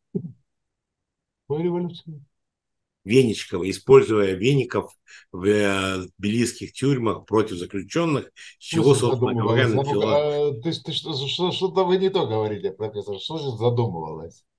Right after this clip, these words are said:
Speaker 2: Ну,
Speaker 1: Ну, переведи, объясни.
Speaker 2: а, ну, то есть, э,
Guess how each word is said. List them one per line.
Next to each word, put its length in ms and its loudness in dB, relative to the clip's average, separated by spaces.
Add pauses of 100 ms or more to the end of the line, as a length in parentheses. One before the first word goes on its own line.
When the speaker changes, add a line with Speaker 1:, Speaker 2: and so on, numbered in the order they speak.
(140)
Speaker 2:
Ну, 580 4
Speaker 1:
Ну, 340 -2
переведи, 520 0
объясни. 640 -2 (280)
Speaker 2:
а, 540 8
ну, 320 4
то 120 4
есть, 320 -2
э, 220 -6